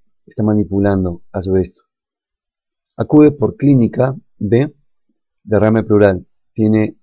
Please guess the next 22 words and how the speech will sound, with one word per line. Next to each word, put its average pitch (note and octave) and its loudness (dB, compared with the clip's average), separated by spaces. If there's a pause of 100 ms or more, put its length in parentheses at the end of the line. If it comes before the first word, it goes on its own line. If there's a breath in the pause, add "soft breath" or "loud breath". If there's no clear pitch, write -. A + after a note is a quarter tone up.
(160)
disnea, A2+ 0 (600)
tos, - -20
tos A#2 -2
seca A#2+ 0
y G#2+ -4
dolor G2+ 2
pleurítico. G2 -2 (560)
A A2 4
esto B2 0
se A#2 0
asocia B2 -2 (440)
pérdida G#2 4
de F#2+ 0
peso. G2 -6 (440)
Por G2+ 0
la G2+ 4
edad A#2+ 2
del B2 -2
paciente, B2 0 (320)
tenemos G#2 -2
que A2+ -6
plantear, G#2 0